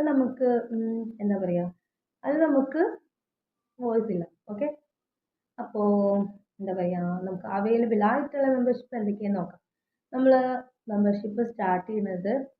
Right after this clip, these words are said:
YouTube-ൽ നിങ്ങൾ സെർച്ച് ചെയ്യുമ്പോൾ കാണുന്ന മെമ്പർഷിപ്പിന് കാണുന്നത്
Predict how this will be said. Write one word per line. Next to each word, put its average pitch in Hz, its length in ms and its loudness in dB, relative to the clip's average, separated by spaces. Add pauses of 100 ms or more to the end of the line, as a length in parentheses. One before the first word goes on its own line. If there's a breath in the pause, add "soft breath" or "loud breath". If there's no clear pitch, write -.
(640)
YouTube-ൽ 277 500 -2 (100)
നിങ്ങൾ 294 160 4 (140)
സെർച്ച് 220 280 0
ചെയ്യുമ്പോൾ 214 360 2 (140)
കാണുന്ന 196 420 -2 (120)
മെമ്പർഷിപ്പിന് 208 600 -4 (240)
കാണുന്നത് 185 420 -6